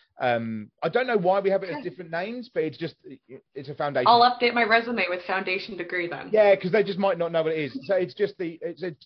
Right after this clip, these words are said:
Speaker 1: two-year, a two-year thing that you can do, and then you either go on or you just have it as a foundation
Speaker 2: Yeah.
Speaker 1: degree. So,
Speaker 2: Yeah,
Speaker 1: yeah,
Speaker 2: exactly.
Speaker 1: that's the same thing. So it's just that we call it, we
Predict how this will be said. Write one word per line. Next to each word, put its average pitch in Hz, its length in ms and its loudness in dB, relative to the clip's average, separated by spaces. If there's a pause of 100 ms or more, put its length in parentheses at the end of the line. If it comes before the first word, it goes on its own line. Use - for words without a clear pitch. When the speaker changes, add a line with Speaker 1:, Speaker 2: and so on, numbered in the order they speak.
(140)
Speaker 1:
two-year, 208 380 -2
a 143 40 -2
two-year 180 460 -2
thing 170 320 -8
that 151 80 -14
you 151 120 -12
can 151 160 -12
do, 147 220 -2
and 143 100 -6
then 139 380 -6
you 147 140 0
either 139 160 2
go 135 260 -2
on 127 300 -6
or 123 100 -6
you 117 140 -10
just 120 180 -14
have 120 160 -8
it 117 100 -8
as 117 120 -8
a 123 120 -4 (160)
foundation 156 300 -4
Speaker 2:
Yeah. 180 120 -2
Speaker 1:
degree. - 200 -18 (280)
So, - 180 2
Speaker 2:
Yeah, 139 200 0
Speaker 1:
yeah, - 160 0
Speaker 2:
exactly. - 420 -2
Speaker 1:
that's - 160 -16
the 147 100 -14
same 135 200 -10
thing. 113 240 -10
So 147 260 0 (280)
it's 160 180 -10
just 180 220 -4
that 165 100 -12
we 147 140 -6
call 147 260 -4
it, - 160 -4
we 151 140 -8